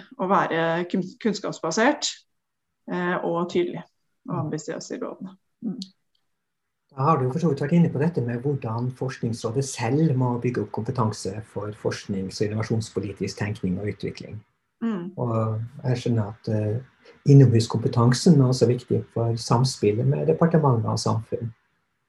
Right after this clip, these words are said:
Speaker 2: og i sam-, samarbeid med relevante forskningsmiljøer. Nå er det slik at Røtting valgte å spre denne kompetansen på ulike deler av, eh, Forskningsrådet.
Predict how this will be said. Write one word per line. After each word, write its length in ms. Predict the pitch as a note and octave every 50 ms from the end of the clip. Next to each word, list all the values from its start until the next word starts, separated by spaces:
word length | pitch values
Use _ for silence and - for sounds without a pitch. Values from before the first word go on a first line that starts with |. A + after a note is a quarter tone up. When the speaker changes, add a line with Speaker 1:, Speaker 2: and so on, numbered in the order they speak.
| - A3
Speaker 2:
og 180 | A3+ A3+ A#3
i 40 | A#3 A#3
sam-, 260 | - C4 A#3+ A#3 A3+
samarbeid 640 | - - - - A#3+ A3+ F3+ C3+ A2+ A2+ G2+ G#2+ G#2
med 160 | G#2+ G#2+ A2+
relevante 400 | A2 A#2 A#2 A#2 A2+ - - -
forskningsmiljøer. 760 | - C#3 C3 - - - A#2 A2+ - - - - - A#2 A2+ - _ _ _ _ _ _ _ _ _ _ _ _ _ _ -
Nå 80 | -
er 80 | F#3 G#3
det 40 | G#3
slik 80 | F3 E3+
at 100 | E3+ - A#3
Røtting 380 | B3 B3+ - - C3+ C3+ C3+ D#3
valgte 260 | G#3 C4 C4+ - D3
å 60 | -
spre 480 | - - - - - C#3+ D3 C#3+ D#3+ E3+
denne 220 | G3+ G#3 G3 E3 C3+
kompetansen 720 | - C#3 C3 C3+ C3 C#3+ D3+ C#3 A#2 - - A2+ A2 A2
på 80 | - - -
ulike 460 | F3 E3 E3 E3+ D#3+ A#2 F#2+ - B2+ B2
deler 340 | C#3 C3+ B2 A2+ A2+ G#2 G#2+
av, 380 | A2 G2+ A2+ A2 G#2+ G#2+ A2+
eh, 160 | A2+ A2+ A2 A2
Forskningsrådet. 720 | - G#2+ - - - G2 F#2+ - - - F#2+ F#2 - -